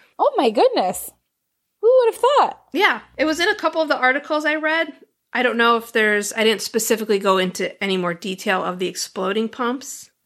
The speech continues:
Speaker 2: So I don't know if there's some mechanisms today that help reduce that. But like I said, several articles mention they use the pumps only as needed because they are prone to exploding. <laughs>
Speaker 1: Yeah. Interesting.
Speaker 2: So our next type of sewer system are the storm sewers.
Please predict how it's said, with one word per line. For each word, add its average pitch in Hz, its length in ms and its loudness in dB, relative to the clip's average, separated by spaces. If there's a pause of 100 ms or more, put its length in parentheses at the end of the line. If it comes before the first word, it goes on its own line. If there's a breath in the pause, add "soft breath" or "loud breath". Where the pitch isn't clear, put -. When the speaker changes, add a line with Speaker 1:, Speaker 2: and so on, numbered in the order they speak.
(120)
Speaker 2:
So 240 120 0
I 226 40 4
don't 220 60 0
know 220 80 4
if 214 100 0
there's 196 320 -2
some 214 200 0
mechanisms 196 580 0
today 190 240 2
that 185 140 0
help 180 240 -2
reduce 185 340 -4
that. 262 300 0
But - 100 -4
like 208 140 -2
I 208 60 0
said, 196 240 -4
several 254 300 0
articles 220 460 0
mention 196 520 -4 (140)
they 208 160 0
use 269 340 2
the 277 100 -2
pumps 254 460 0
only 233 340 2
as 208 280 2
needed 190 440 -2
because 196 320 -6
they 185 120 -4
are 180 100 -4
prone 180 280 -10
to - 120 -10
exploding. - 600 -8
<laughs> - 480 -20
Speaker 1:
Yeah. 196 280 0 (720)
Interesting. 202 600 -2 (200)
Speaker 2:
So - 140 0
our 262 120 4
next 285 420 0
type 240 260 0
of 226 120 -4
sewer 190 320 -2
system 202 640 -6 (180)
are 196 260 -2
the 233 80 -2
storm 403 340 0
sewers. - 680 -10